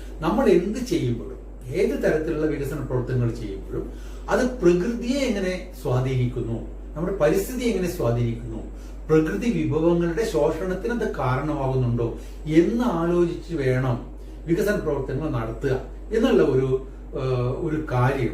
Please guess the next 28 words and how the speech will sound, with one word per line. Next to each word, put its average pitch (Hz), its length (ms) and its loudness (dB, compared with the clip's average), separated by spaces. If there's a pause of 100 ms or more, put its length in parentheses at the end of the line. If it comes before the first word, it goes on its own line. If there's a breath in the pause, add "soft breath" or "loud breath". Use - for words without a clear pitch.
(160)
നമ്മുടെ 165 240 0 (300)
ലോക 147 220 0 (180)
രാജ്യങ്ങളൊക്കെ 135 880 -2
തന്നെ 131 160 -2
അംഗീകരിച്ചിട്ടുള്ള 117 500 -2
ഒരു 196 100 4
കാര്യമാണ്. 185 340 4 (1400 loud breath)
അപ്പൊ 226 200 2
ഇതിനെ 254 220 4
നമ്മൾ 220 260 2
പൊതുവെ 208 320 6
പറയുന്നത് 170 260 4
എന്താണെന്ന് 143 360 -2
പറഞ്ഞാൽ 165 260 -4
സുസ്ഥിര 208 520 -2 (200)
വികസനം 143 540 -2
എന്ന് - 120 -4
പറയും. - 240 -12
സുസ്ഥിര 160 380 0 (100)
വികസനം 117 340 -4
അല്ലെങ്കിൽ 185 300 -4
സസ്റ്റൈനബിൾ 139 640 0 (120)
ഡെവലപ്മെന്റ് 127 500 0
എന്ന് 185 140 -2
പറയും. - 180 -2 (580 loud breath)
അപ്പൊ - 200 -6
ഈ - 20 4 (120)
സസ്റ്റൈനബിൾ 240 440 2